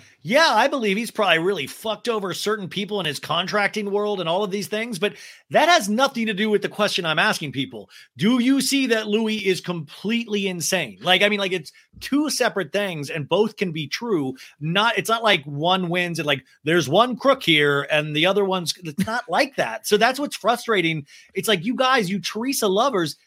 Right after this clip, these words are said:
can't you see what we see? Like, there is something way off. This guy is threatening so much. And even Andy was like, Andy, like, pleading with, uh, Louis, but like, "Hey, I just, I just don't want anything to get physical out there." I'm like, even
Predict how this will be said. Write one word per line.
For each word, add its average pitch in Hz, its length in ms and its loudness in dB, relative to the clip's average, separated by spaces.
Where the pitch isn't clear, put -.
can't 294 300 -2
you 247 140 -2
see 214 260 0
what 214 220 -2
we 185 180 -4
see? 202 460 -4
Like, 165 340 2
there 202 160 4
is - 180 -2
something 190 480 -2
way 175 260 0
off. 170 280 2
This - 140 -4
guy 208 160 0
is 170 180 -2
threatening 190 460 -6
so 190 180 -4
much. 190 300 -4
And 147 120 -8
even 381 260 0
Andy 190 460 0
was 156 180 -4
like, 165 180 4
Andy, 208 300 0
like, 170 240 -4
pleading 214 480 -4
with, 156 240 -4
uh, 147 260 2
Louis, 175 280 -2
but 160 120 -6
like, 151 200 -4
"Hey, 185 340 2
I 175 120 2
just, 208 280 0
I 175 60 -2
just 180 180 -6
don't 214 120 0
want 208 140 0
anything 196 220 -4
to 180 60 -6
get 175 120 -8
physical 175 480 -2
out 123 220 0
there." 107 340 -8
I'm 190 80 0
like, 208 320 4
even 269 240 -4